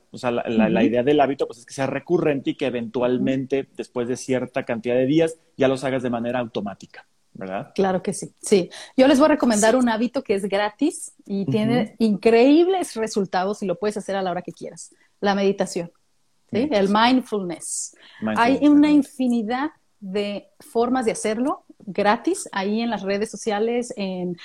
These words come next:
Speaker 2: en YouTube, en Instagram, en Facebook. Eh, si quieren, googleen, busquen meditaciones de cinco o diez minutos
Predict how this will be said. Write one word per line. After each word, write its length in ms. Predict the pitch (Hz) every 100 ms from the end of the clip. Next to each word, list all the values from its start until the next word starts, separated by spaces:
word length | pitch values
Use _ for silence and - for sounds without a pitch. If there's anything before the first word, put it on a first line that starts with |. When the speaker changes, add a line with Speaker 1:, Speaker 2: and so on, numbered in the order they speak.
| - -
Speaker 2:
en 180 | 208
YouTube, 640 | 202 202 240 285 269 269 214
en 260 | 208 190 208
Instagram, 540 | 262 - 214 196 185
en 140 | 175
Facebook. 460 | 170 214 208 214 -
Eh, 320 | 190 180 175 175
si 140 | -
quieren, 340 | 214 220 214 -
googleen, 540 | 185 185 196 180 180 _ - _ -
busquen 440 | 190 220 226 226
meditaciones 840 | 220 226 233 214 240 208 202 - -
de 160 | - 196
cinco 320 | - 269 247
o 20 |
diez 200 | 240 247
minutos 360 | 247 226 214